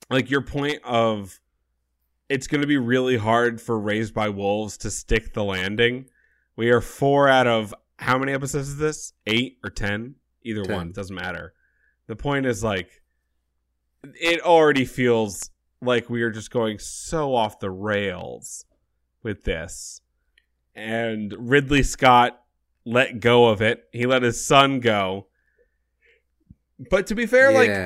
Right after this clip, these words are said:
Speaker 1: like, it's all written by the same guy. Like,
Speaker 2: Right.
Speaker 1: he wrote a ten episode
Speaker 2: And I,
Speaker 1: movie.
Speaker 2: and I don't think necessarily there was any problems with the directions in this episode.
Speaker 1: No, it was
Speaker 2: Uh,
Speaker 1: all the writing.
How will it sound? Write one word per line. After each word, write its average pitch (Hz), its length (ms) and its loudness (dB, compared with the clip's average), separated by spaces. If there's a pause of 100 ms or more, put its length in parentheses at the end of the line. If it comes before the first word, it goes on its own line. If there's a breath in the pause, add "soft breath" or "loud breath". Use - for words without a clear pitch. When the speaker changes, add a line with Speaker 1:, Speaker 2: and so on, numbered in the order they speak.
(120)
Speaker 1:
like, 82 100 -16
it's 220 180 2
all 240 240 4
written 240 300 6
by 240 120 4
the 233 100 -2
same 240 300 4
guy. 180 600 0 (480)
Like, 190 160 -4
Speaker 2:
Right. 185 160 -6
Speaker 1:
he 233 240 0
wrote 226 460 2 (280)
a 185 80 -4
ten 226 460 2 (140)
episode 196 480 -2
Speaker 2:
And 143 100 4
I, 156 80 6
Speaker 1:
movie. 175 180 0
Speaker 2:
and 143 80 4
I 156 60 6
don't 190 220 2
think 185 240 4
necessarily 170 600 2
there 151 140 4
was 139 180 2
any 143 120 -4
problems 131 640 -6
with - 160 -8
the - 80 -6
directions 107 1000 -4
in 87 140 -10
this 85 200 -14
episode. 90 680 -10 (580)
Speaker 1:
No, 277 400 0
it 202 60 -8
was 220 120 2
Speaker 2:
Uh, 240 60 4
Speaker 1:
all 247 100 2
the 240 120 2
writing. 196 640 -2